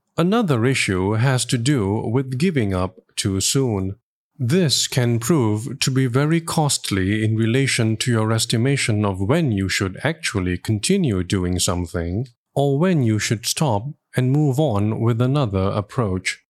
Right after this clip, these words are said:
Because if you give up too soon, you can end up being very frustrated if you realize that success was just close at hand when you decided to stop.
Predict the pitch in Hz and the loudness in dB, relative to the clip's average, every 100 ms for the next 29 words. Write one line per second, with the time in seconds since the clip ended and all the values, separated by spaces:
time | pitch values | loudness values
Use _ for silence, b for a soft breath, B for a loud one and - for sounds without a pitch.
0 | _ _ _ _ 139 120 131 175 175 117 | _ _ _ _ -4 -2 -2 0 2 2
1 | 107 - - 127 113 180 185 165 151 139 | 2 -2 -2 -2 2 0 2 0 2 0
2 | - - 160 190 - 139 98 92 110 - | 0 -2 0 2 0 0 2 0 -2 -4
3 | _ _ _ _ 143 151 156 151 - 196 | _ _ _ _ 0 2 0 0 0 0
4 | 175 120 104 - 117 123 123 113 165 180 | 2 2 0 -2 0 2 2 2 2 2
5 | 151 - 202 180 - 104 92 - 95 113 | 0 0 0 0 0 0 0 0 0 0
6 | 117 117 131 127 175 127 92 92 98 127 | -2 0 0 2 2 2 2 2 2 0
7 | - 110 120 - 143 - - 165 127 - | -2 -2 -2 0 -2 0 0 0 0 -2
8 | - 147 - - 180 - - - 220 190 | -2 -2 -2 0 0 -2 -6 -2 0 2
9 | 113 104 104 147 104 104 135 - _ _ | 0 -2 0 0 2 0 -4 -10 _ _
10 | 143 151 147 175 165 160 175 131 92 98 | 0 2 2 2 0 0 0 0 2 0
11 | 131 - - 147 - 151 98 - | -2 -6 -4 -2 -2 -2 -2 -6